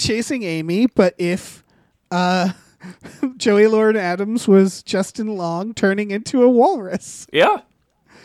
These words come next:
Speaker 1: A man trying to turn him into a walrus.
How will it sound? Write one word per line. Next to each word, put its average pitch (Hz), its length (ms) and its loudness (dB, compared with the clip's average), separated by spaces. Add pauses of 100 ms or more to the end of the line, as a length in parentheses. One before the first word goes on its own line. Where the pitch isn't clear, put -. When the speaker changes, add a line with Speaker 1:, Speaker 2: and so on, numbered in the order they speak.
(320)
Speaker 1:
A 208 100 0
man 208 360 2
trying 214 340 0
to 214 160 -4
turn 220 480 -4
him 214 200 -8
into 226 320 2
a 226 80 8
walrus. 160 720 -4